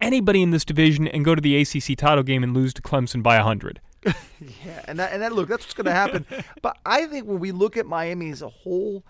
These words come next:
Speaker 2: I mean, I still agree. You know, we talk about the Rosen Fitzpatrick thing. That's like, uh, what are you arguing there? Who, basically, who's gonna be the tank commander? But in this case, you're really talking about future of Miami. The, and Jarren Williams is a guy that the Canes love. He is not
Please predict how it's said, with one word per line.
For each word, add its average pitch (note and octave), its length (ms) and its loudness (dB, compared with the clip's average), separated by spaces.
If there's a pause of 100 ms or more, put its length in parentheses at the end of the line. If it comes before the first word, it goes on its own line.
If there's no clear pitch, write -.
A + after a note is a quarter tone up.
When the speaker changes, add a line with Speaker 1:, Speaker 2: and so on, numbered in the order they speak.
(300)
Speaker 2:
I - 80 -4
mean, F3 140 -4
I F#3 100 -4
still C4+ 460 -6
agree. E3 340 -2
You C#3+ 120 -8
know, D3+ 60 -4
we F3+ 80 -4
talk F#3 160 -2
about C#3 160 -8
the A2 220 -6
Rosen C#3+ 440 -6
Fitzpatrick B2+ 560 -10
thing. B2+ 180 -12
That's C#3+ 260 -8
like, A#2+ 260 -10
uh, - 220 -10
what C#3 140 -8
are C3 40 -10
you A#2+ 120 -10
arguing A#2+ 380 -12
there? G2+ 120 -10
Who, D3+ 300 -8
basically, F3 400 -8
who's C3+ 160 -10
gonna C#3 160 -10
be A#2+ 80 -12
the - 80 -14
tank D#3 240 -10
commander? B2 400 -14 (400)
But F#3 140 2
in F#3 100 -2
this C4 220 -4
case, - 360 -4
you're G3+ 120 -4
really B3+ 160 -2
talking G#3 300 0
about C#3 300 -6
future F#3+ 320 -4
of C#3+ 100 -6
Miami. D#3+ 440 -6
The, C3 140 -10 (280)
and D3+ 200 -8 (340)
Jarren D#4+ 240 -4
Williams A#3 300 -6
is D3 80 -10
a D3+ 40 -8
guy F3 220 -2
that F3+ 100 -6
the C#3+ 80 -14
Canes G3+ 320 -8
love. D#3 540 -4 (480)
He F3+ 460 -10
is C#3+ 180 -8
not F3+ 320 -2